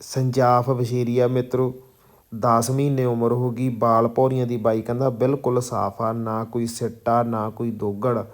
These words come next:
ਤੇ ਬਾਕੀ ਸਾਫ਼ ਸੁਥਰੀ ਆ ਬਾਈ ਕਹਿੰਦਾ, ਬਾਡੀ ਦੀ ਵੀ ਸੋਹਣੀ ਵਛੇਰੀ ਆ,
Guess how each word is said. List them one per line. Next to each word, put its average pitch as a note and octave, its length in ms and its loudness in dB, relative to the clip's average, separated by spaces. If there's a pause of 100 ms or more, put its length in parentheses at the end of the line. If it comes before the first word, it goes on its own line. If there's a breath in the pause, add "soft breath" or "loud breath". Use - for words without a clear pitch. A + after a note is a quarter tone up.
(400 loud breath)
ਤੇ A2+ 80 -4
ਬਾਕੀ A2+ 420 -2
ਸਾਫ਼ G#2+ 420 -2
ਸੁਥਰੀ A#2+ 340 -2
ਆ B2+ 80 4
ਬਾਈ A#2+ 260 2
ਕਹਿੰਦਾ, B2 320 0
ਬਾਡੀ G#2+ 440 0
ਦੀ A#2 140 -2
ਵੀ C3 140 -2
ਸੋਹਣੀ C3 400 -2
ਵਛੇਰੀ B2 460 0
ਆ, B2 160 2